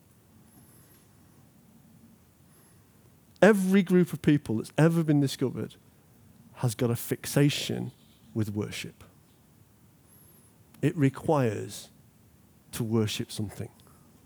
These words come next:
An inbuilt quality that draws us to worship something,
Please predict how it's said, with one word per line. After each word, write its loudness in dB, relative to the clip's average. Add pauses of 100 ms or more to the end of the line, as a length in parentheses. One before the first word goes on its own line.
(2000)
An 6
inbuilt 6
quality 0 (360)
that -2
draws 4
us -6
to -4
worship 2 (480)
something, -2